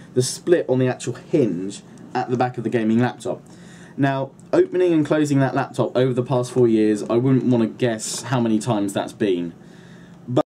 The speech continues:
it's taken its toll on the plastic, and unfortunately it has snapped, and I have since found out that there's a deeper problem than that,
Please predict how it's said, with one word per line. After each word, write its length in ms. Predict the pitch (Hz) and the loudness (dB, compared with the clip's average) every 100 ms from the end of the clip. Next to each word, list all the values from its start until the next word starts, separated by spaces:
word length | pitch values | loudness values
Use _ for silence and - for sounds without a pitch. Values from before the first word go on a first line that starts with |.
| _ - | _ -10
it's 100 | - | -2
taken 320 | 165 151 151 | -2 0 -2
its 160 | 147 | -2
toll 400 | - 147 127 123 127 | -2 0 0 0 2
on 200 | 131 131 | 2 2
the 60 | |
plastic, 640 | 127 123 110 - 101 - - - - - | 0 -4 -4 -4 -4 -4 -12 -20 -20 -4
and 180 | 117 117 | -2 0
unfortunately 600 | 120 120 151 151 - 131 | 0 0 2 0 2 0
it 120 | - - | -2 -4
has 360 | 139 131 127 - | -2 0 -2 -6
snapped, 680 | - - 123 117 - - - - - | -8 0 0 0 -8 -18 -20 -20 -6
and 180 | 123 120 | 0 2
I 120 | 120 | 0
have 260 | 131 139 131 - | 0 -4 -4 -6
since 300 | - 123 113 | 0 0 0
found 220 | 127 117 | -2 0
out 120 | 110 113 | 0 0
that 120 | 104 | 0
there's 160 | 110 110 | 2 2
a 60 | |
deeper 260 | 107 135 123 | 0 -2 -2
problem 460 | - 120 104 104 | -2 -2 -2 -2
than 160 | 107 98 | 0 -2
that, 300 | - 101 80 | -4 -6 -6